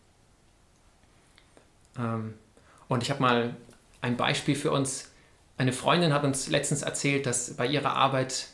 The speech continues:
auf der Führungsebene eine Entscheidung getroffen wurde von den Vorgesetzten und die Entscheidung geht aber völlig an der Realität vorbei. Und das liegt daran, dass der,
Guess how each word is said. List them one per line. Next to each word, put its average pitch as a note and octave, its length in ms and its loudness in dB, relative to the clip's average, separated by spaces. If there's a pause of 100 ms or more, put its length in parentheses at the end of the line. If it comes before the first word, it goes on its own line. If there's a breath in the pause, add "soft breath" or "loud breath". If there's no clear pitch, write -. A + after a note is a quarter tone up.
(140)
auf B2 200 -4
der A2 200 -2
Führungsebene D3 720 2
eine B2+ 120 2
Entscheidung D3 440 4
getroffen C3 420 0
wurde B2 380 4 (500 loud breath)
von A#2+ 160 -2
den A#2+ 80 2
Vorgesetzten C#3 960 -2 (380 loud breath)
und B2+ 260 0
die B2 220 -2
Entscheidung B2+ 360 2
geht C3+ 140 2
aber B2+ 140 2
völlig D3 380 0
an B2+ 100 -2
der B2+ 140 0
Realität B2+ 500 2
vorbei. - 440 -4 (440 soft breath)
Und C3+ 80 -2
das A#2+ 100 -2
liegt D3 160 -2
daran, C#3 260 2
dass C3+ 220 -4
der, A#2+ 400 -4